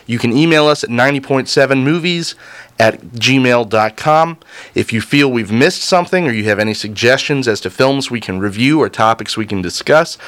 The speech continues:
please do email us. You can also follow us on Twitter at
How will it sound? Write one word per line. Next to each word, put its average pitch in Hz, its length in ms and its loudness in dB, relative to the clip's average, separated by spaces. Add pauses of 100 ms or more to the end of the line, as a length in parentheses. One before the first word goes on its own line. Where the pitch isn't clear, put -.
(180)
please 160 360 0
do 139 300 0
email 107 360 0
us. 78 240 -10 (300)
You 101 100 -6
can 104 140 2
also 120 280 4
follow 135 460 2
us 127 140 -2
on 120 280 0
Twitter 127 460 0
at - 300 -6